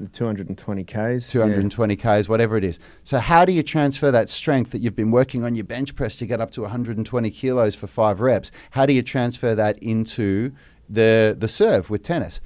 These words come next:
Speaker 2: It's with speed strength training.
Speaker 1: Yeah, now, th-, and this is, it's, this is, it's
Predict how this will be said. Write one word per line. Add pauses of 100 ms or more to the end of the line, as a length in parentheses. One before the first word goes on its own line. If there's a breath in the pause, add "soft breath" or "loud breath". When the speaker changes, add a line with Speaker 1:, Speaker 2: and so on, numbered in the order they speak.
(140)
Speaker 2:
It's
with
speed
strength
training. (180)
Speaker 1:
Yeah,
now,
th-,
and
this
is,
it's,
this
is,
it's